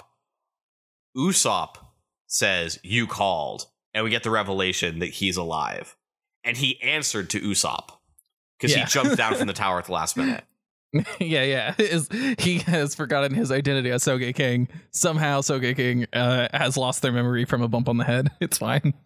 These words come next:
Speaker 1: Well, no, see, Soge King went back to Sniper Island, and now he, Usopp showed up.
Speaker 2: <laughs> Still wearing the mask.
Speaker 1: Yeah, it's actually, like, the panel, it's not super clear that he's still wearing the mask, or if the mask has, like, fallen off.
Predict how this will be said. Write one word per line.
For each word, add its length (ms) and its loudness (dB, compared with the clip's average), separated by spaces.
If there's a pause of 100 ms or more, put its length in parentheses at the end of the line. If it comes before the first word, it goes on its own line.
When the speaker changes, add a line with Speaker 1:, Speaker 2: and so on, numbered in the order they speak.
(260)
Speaker 1:
Well, 140 0
no, 220 2 (100)
see, 500 2
Soge 540 2
King 640 0 (360)
went 300 -2
back 200 0
to 100 -8
Sniper 400 -2
Island, 500 -2 (720)
and 160 -2
now 220 0
he, 220 -14
Usopp 460 0 (160)
showed 300 0
up. 260 -8 (540)
Speaker 2:
<laughs> 1300 -2
Still 300 0
wearing 240 0
the 80 -2
mask. 500 -2 (720)
Speaker 1:
Yeah, 180 0
it's 180 -2
actually, 520 0
like, 280 -2
the 80 2
panel, 400 -2
it's 180 -2
not 240 0
super 360 0
clear 280 -4
that 120 -4
he's 180 0
still 200 0
wearing 220 0
the 80 -4
mask, 480 -2
or 140 2
if 80 -4
the 80 -4
mask 260 0
has, 100 -4
like, 140 -4
fallen 320 -4
off. 400 -4